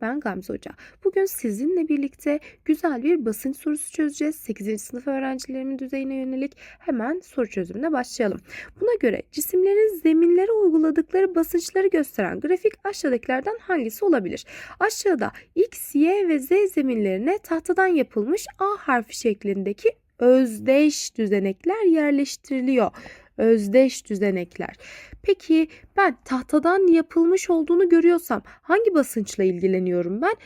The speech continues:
Katı basıncıyla ilgileniyorum. Basıncı etkileyen faktörlerim vardı. Bu faktörlerim nelerdi? Yüzey alanı, yüzey alanı ve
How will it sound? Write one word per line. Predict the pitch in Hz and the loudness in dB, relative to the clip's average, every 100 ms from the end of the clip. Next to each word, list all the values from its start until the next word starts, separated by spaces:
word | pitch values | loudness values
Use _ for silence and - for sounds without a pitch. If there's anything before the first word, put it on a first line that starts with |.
| _ | _
Katı | - 285 - 320 | -4 -2 0 2
basıncıyla | 262 214 - 196 180 196 208 349 403 - - | 2 0 -2 -2 0 0 2 0 -2 -10 -2
ilgileniyorum. | 254 233 240 240 240 226 190 - - - | 0 2 2 4 4 2 2 -4 -18 -6
Basıncı | 240 214 - 269 269 277 | -4 -4 -4 -2 0 0
etkileyen | 392 359 - - 339 359 415 | 0 0 -4 0 2 2 0
faktörlerim | - 349 - 359 349 330 349 349 | -2 -4 -2 2 4 6 6 4
vardı. | 330 277 196 190 - - - | 4 2 2 -2 -4 -14 -10
Bu | |
faktörlerim | 294 330 320 - 320 302 320 320 | -4 -4 -4 0 2 2 2 2
nelerdi? | 339 359 311 226 240 427 - - _ | 4 4 2 0 -2 -2 -6 -20 _
Yüzey | 202 202 180 190 202 254 370 698 | -2 0 0 0 4 6 4 4
alanı, | 359 339 349 349 339 349 381 _ _ _ _ - _ _ _ _ | 2 2 4 2 2 0 -4 _ _ _ _ -20 _ _ _ _
yüzey | 208 185 202 240 | -12 -4 -2 0
alanı | 294 320 330 330 359 - _ _ _ - _ _ | 0 0 2 0 -2 -10 _ _ _ -20 _ _
ve | 226 294 349 | 2 4 4